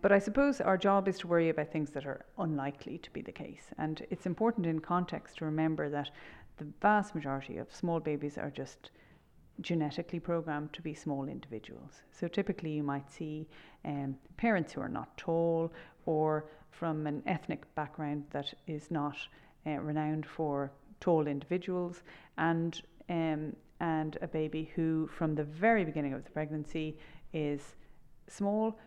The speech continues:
but growing, growing an-, along its own trajectory with ultrasound evidence that the placenta is working well, okay, and, um, with a satisfactory, um, growth, um, i-,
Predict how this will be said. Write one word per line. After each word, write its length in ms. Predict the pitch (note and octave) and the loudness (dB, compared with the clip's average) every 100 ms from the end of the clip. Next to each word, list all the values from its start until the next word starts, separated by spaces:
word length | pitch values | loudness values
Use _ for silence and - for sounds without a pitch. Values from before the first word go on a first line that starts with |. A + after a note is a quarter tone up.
| - | -14
but 240 | F3 F#3+ G3 | 0 0 2
growing, 440 | F3 E3 - - E3 - | 4 4 4 -2 -8 2
growing 380 | F#3 G#3 G#3 | 6 6 4
an-, 260 | F3+ E3+ E3 - | 2 0 0 0
along 320 | E3+ E3 D#3+ | 0 2 0
its 180 | D#3+ - | -2 -2
own 240 | E3 E3 | 0 -2
trajectory 800 | D#3 E3 D#3 F#3 - - F3 F3 - - - _ - - - _ - - | -4 -8 -6 -6 -8 -6 -4 -4 -8 -20 -20 _ -20 -20 -20 _ -18 -10
with 320 | F#3+ F3+ - - - - - - | 2 2 2 -6 -16 -18 -14 0
ultrasound 460 | A3 G3 E3+ E3 | 0 2 -2 0
evidence 360 | F#3+ F#3+ E3 D#3+ | 0 -2 -4 -4
that 120 | - | -6
the 60 | F3 | -8
placenta 500 | F#3+ F3+ F3+ E3+ E3+ | -4 -2 0 0 0
is 100 | D#3+ | -2
working 480 | D#3+ G3+ - D3 C#3 | -2 -2 -2 -6 -6
well, 300 | - - - - - | -10 -12 -16 -20 -8
okay, 460 | E3+ E3 G3+ G3+ F#3 - - - | -6 -4 -2 -2 -4 -8 -18 -6
and, 420 | D#3+ D#3+ D#3+ D#3+ - | 0 2 2 0 -2
um, 320 | D#3 D3+ D3+ - - | 0 0 -4 -8 -6
with 200 | E3 D#3 | -6 -4
a 40 | |
satisfactory, 1040 | D3 F#3 F3 E3+ - D#3 - - D#3 D3+ D3 - - - | -6 -4 -4 -6 -8 -10 -10 -12 -8 -8 -10 -18 -20 -12
um, 280 | D3+ C#3 C#3 - - | -8 -6 -8 -12 -6
growth, 300 | A3+ A#3+ A#3 - - _ _ - - | 2 2 2 -6 -20 _ _ -18 -8
um, 560 | D3 E3+ E3 D#3+ D#3+ - - | -6 -4 -4 -4 -6 -8 -8
i-, 140 | - | -8